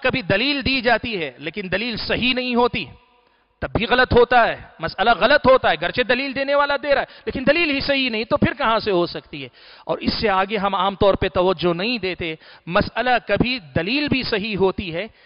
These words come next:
استدلال غلط ہوتا ہے۔ دلیل صحیح ہے لیکن دلیل سے جو معنی میں لینا چاہ رہا ہوں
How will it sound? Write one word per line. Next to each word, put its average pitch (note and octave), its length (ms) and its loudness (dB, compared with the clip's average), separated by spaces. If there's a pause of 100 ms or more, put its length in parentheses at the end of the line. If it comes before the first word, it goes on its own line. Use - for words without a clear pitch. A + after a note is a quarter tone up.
(180)
استدلال A3+ 1080 0
غلط A3 300 0
ہوتا F3+ 420 0
ہے۔ - 160 -16 (240)
دلیل A3 320 -2
صحیح C4 420 -2
ہے C#4 160 0 (300)
لیکن G#3 380 -4
دلیل G3+ 360 0
سے A#3+ 180 -4
جو G3+ 160 0
معنی G#3 380 0
میں G3+ 280 2
لینا C#4+ 300 2
چاہ A#3+ 240 2
رہا A#3 80 4
ہوں F3+ 60 2